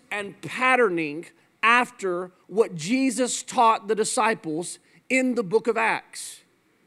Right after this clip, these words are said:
Luke writes to us, and he is a surgeon, and he only puts into the book of, of, of, of Acts those things that are necessary, because as a surgeon, as a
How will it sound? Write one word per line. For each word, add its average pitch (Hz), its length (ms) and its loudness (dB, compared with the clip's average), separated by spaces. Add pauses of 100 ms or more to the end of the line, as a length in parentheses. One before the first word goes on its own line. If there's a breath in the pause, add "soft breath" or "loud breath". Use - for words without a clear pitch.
(920)
Luke 269 340 -2
writes 233 520 2
to 202 160 -6
us, 170 460 -4
and 208 120 -4
he 220 220 -4
is 214 260 0
a 185 180 -4
surgeon, 180 840 -2
and 208 160 -4
he 214 320 -10
only 254 640 -2
puts - 400 -2
into 240 320 -6
the 190 100 -8
book 220 260 0
of, 180 200 -4 (180)
of, 180 400 -2
of, 175 260 -2 (320)
of 175 300 -6
Acts 220 440 2
those 190 300 -6
things 240 300 -2
that 202 140 -4
are 190 80 -4
necessary, 196 600 -6
because 190 360 -8
as 220 240 -4
a 240 80 -6
surgeon, 196 500 -8
as 202 320 -4
a 196 220 -6